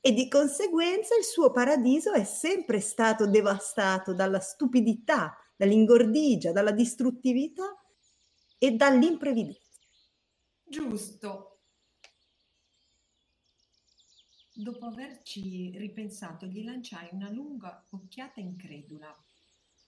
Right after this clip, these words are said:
Speaker 2: Vuoi forse dire che questa spiegazione è sbagliata?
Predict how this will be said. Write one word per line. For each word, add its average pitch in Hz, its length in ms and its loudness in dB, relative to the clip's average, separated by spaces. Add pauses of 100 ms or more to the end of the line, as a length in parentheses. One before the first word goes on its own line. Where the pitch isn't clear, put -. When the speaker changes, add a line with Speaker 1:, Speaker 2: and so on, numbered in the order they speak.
(240)
Speaker 2:
Vuoi 294 180 -10
forse 339 480 -12
dire 311 420 -8
che 233 160 -14
questa 247 300 -12
spiegazione 240 840 -12
è 190 60 -10
sbagliata? 196 1000 -10